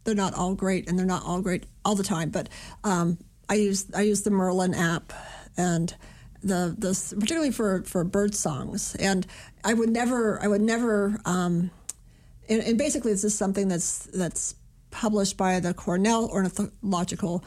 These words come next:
Society group. Um, that's, that's one of the top, top birding research places. But they have this app that you can, you can basically either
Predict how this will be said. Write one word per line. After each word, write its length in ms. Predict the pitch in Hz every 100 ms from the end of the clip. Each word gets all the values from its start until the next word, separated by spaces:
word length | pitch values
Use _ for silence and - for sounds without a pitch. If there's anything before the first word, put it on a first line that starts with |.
| - - - - 226 233 - -
Society 640 | - 214 208 202 185 175 165
group. 500 | 190 214 214 - - -
Um, 360 | 175 170 170 -
that's, 200 | 202 196
that's 240 | 180 196
one 140 | 214 180
of 80 | 180
the 60 |
top, 400 | - 190 170 - - - -
top 320 | 202 - - -
birding 500 | 190 185 180 170 170
research 440 | 185 190 165 147 -
places. 520 | 156 - 139 - - - - - -
But 160 | 226 190
they 140 | 196
have 220 | 214 202
this 160 | 180 180
app 340 | 202 226 220
that 120 | - 151
you 100 | 190
can, 340 | 180 170 -
you 140 | 190
can 120 | 196 185
basically 800 | 294 320 302 240 220 214 214 - -
either 400 | 226 214 202 196